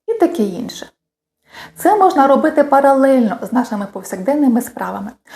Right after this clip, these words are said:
Тому що коли ми говоримо про якісь критичні моменти і ситуації, то зазвичай людину засмоктує уже так, що виділити додатково час і ще на якісь молитовні практики,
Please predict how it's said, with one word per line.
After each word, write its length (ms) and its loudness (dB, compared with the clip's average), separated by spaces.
Тому 220 -2
що 120 2
коли 280 4
ми 120 4
говоримо 520 4
про 160 2
якісь 300 -2
критичні 800 -2
моменти 580 -4
і 60 -10
ситуації, 680 -6
то 100 -2
зазвичай 540 4
людину 360 0
засмоктує 600 -2
уже 280 -8
так, 320 -6
що 200 -4
виділити 440 4
додатково 840 2
час 300 2
і 60 -4
ще 160 -4
на 120 0
якісь 300 -4
молитовні 640 0
практики, 580 -4